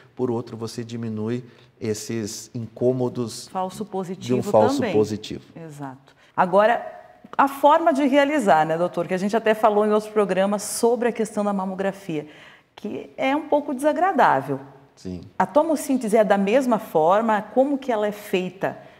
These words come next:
Speaker 2: Como que é realizado o exame?
Speaker 1: A tomossíntese é um aparelho parecido com a mamografia
Speaker 2: Uhum.
Speaker 1: e pra, é, assim, o, o infelicidade geral da nação,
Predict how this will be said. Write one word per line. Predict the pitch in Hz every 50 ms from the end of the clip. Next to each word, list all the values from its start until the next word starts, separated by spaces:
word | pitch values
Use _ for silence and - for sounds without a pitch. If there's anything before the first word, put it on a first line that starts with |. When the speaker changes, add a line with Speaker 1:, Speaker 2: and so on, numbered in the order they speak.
| _ -
Speaker 2:
Como | - 226 262 277
que | 277 277
é | 254
realizado | 208 214 254 240 233 240 233 185 156 175 180 160 151 143 139 131 135 135 - -
o | - 165 170
exame? | 165 143 135 156 135 117 117 - - - - _ -
Speaker 1:
A | -
tomossíntese | 101 - - 120 123 113 104 - - - 120 127 127 123 104 95 104
é | 104
um | 107
aparelho | 107 101 - 104 95 95 95 92 92
parecido | - - 82 - - - - - 127 131 147
com | - 151
a | 147
mamografia | 139 139 131 131 120 117 107 107 - - - 90 90 92
Speaker 2:
Uhum. | - 165 156 139 139 151 147 147 156 202 269 - -
Speaker 1:
e | 107 117 127 135 - 135 - - - - _ _ _ _ _ _ -
pra, | - 110 104 104 117 123 123 123 123 - - - - _ _ _ _ _ _ _ _ _ _ _ _ _ _ _ _ _ _ _ _ -
é, | 95 95 90 85 85 82 80 80 - - - - - _ _ _ _ _
assim, | - 90 87 - - 95 92 87 - -
o, | - 71 67 - - - - - 90
o | 101
infelicidade | 101 98 - 104 98 101 98 - 107 92 95 98 107 117 117 104 104 104
geral | 101 101 92 90 95 104 117 127 127 110
da | 101 101 101
nação, | 95 92 92 - - - 127 139 151 156